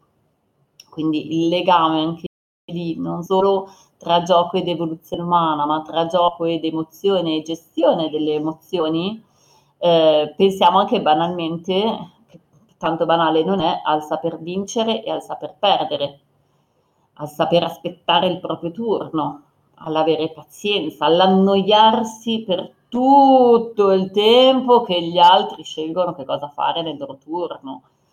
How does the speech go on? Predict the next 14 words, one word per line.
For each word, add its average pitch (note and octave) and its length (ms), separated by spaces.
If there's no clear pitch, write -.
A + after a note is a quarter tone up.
Per G#3 160
noi A3+ 140
che A3+ 100
siamo F#3+ 200
abituati F#3 840
a D#3+ 140
ragionare F3+ 880
e E3 180
a D#3+ 80
fare F3+ 260
un F#3+ 180
gioco F#3 460
da, F3 240
un, F3+ 720